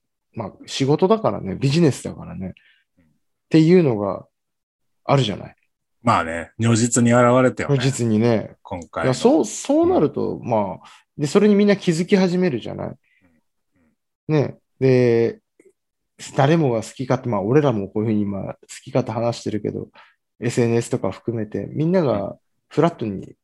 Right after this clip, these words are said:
Speaker 1: 情報を出せるし、
Speaker 2: うん。
Speaker 1: 世の中になってきたら、まあ、こうなるよねって、俺思うわ。
Speaker 2: まあね。
Speaker 1: うん。
Speaker 2: まあ、だから、その、うん、なんかこう、エスエヌエスで例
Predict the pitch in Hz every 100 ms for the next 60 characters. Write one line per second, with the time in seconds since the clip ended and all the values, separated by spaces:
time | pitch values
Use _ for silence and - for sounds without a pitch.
0 | _ _ _ _ - 123 123 107 143 104
1 | 139 120 - - _ _ _ _ _ -
2 | 131 139 135 101 104 123 - 107 107 98
3 | - _ _ - 165 - - 123 131 165
4 | 190 98 98 107 - - - 135 151 123
5 | 127 113 92 - _ _ _ _ - 110
6 | 82 98 123 - _ _ _ 120 120 107
7 | 101 - _ _ 117 117 107 120 104 87
8 | - - 113 107 98 113 - _ _ -
9 | 113 101 95 95 - _ _ - 143 165
10 | 87 - 82 92 110 156 147 160 156 104
11 | 90 90